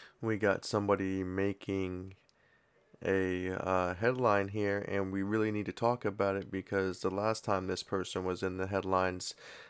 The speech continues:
they were saying how the, um, issue at the border was not a crisis, it was just mere a stressful situation. So we have here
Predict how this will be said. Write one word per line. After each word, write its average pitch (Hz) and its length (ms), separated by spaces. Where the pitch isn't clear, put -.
they 95 140
were 92 200
saying 92 580
how 95 500
the, 90 520
um, 92 560
issue 107 400
at 98 140
the 98 80
border 95 400
was 92 260
not 92 200
a 90 40
crisis, 92 920
it 90 180
was 87 220
just - 360
mere 92 520
a 90 80
stressful 90 500
situation. - 880
So 107 460
we 113 200
have 101 340
here 98 580